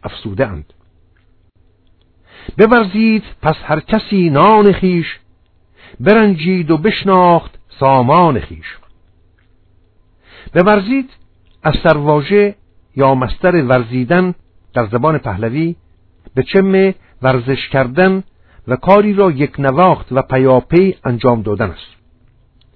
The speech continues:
و می‌دانیم که کار کشاورزی همیشه کاری است یکسان که از شخم زدن آغاز می‌شود و با درو کردن به پایان می‌رسد.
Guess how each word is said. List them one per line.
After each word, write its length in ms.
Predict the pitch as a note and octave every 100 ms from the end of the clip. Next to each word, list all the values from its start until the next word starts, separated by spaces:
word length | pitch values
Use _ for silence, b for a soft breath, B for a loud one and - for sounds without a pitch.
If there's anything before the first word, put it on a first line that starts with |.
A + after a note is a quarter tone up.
| B B B D#3+
و 60 |
می‌دانیم 460 | G3+ C4+ A#3+ A3+ A3
که 160 | G#3
کار 260 | E3 D#3 C3+
کشاورزی 760 | B2 A#2+ B2+ A#2 A2 D#3+ F#3+ G3 _ _ b b b
همیشه 480 | - E3 F#3+ F#3 B3+
کاری 360 | B3 G3+ G#3 G#3
است 180 | F#3 D3
یکسان 560 | C#3+ - F#3 F#3+ G3 - _ _ _
که 100 | - -
از 120 | C#3+ -
شخم 300 | D#3+ C#3 B2
زدن 360 | A#2 C3+ E3+ C3+
آغاز 500 | - A#2+ B2 G3+ A3
می‌شود 380 | G3 F#3 E3+ D#3+ - _ b b -
و 60 | A#2+
با 220 | C3 B2
درو 300 | B2+ C#3 C#3
کردن 460 | D#3 E3 D#3+ A3
به 80 | E3+
پایان 360 | - A#2 G#2 F2+
می‌رسد. 400 | D#2 - -